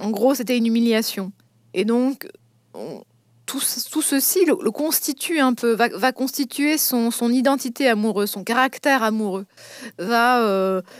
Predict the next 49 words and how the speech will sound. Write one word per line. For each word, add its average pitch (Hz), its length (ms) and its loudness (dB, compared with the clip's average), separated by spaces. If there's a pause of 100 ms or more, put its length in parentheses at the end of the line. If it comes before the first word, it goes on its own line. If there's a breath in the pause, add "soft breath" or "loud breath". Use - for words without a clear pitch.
(140 loud breath)
mais 196 100 -4
il 220 80 -2
en 220 80 0
a 220 60 0
pas 233 120 2
forcément 233 400 0
conscience. 262 360 -2
Il 226 120 0
le 214 80 2
dit 233 160 0
à 247 40 6
maman, 220 420 2
quand, 175 200 -6
dans 185 140 -4
une 196 120 -8
confidence 220 460 -4
à 185 60 -2
son 202 160 -6
chien, 262 260 -2
il 202 120 -2
parle 226 340 2 (320 loud breath)
d'un, 196 260 0
d'un, 175 320 -2
d'un 180 180 -2
amour 208 260 -2
de 190 80 -2
collège 233 360 0
ou 202 80 -8
de 190 60 -8
lycée. 262 280 -4 (840)
Mais 208 80 0
c'est 196 140 -2
tout. 311 180 4 (500 loud breath)
Il, 208 180 -4
il, 208 340 0
il 226 160 0
n'en 208 100 -2
fait 208 140 -8
pas 240 100 4
l'analyse, 240 480 4
il 190 80 -4
a 180 60 -2
pas 220 120 0
cette 202 140 -2
réflexivité-là, 214 880 0
sinon 202 260 -8
ce 180 120 -8
serait... 190 300 -2
Euh, 175 60 -2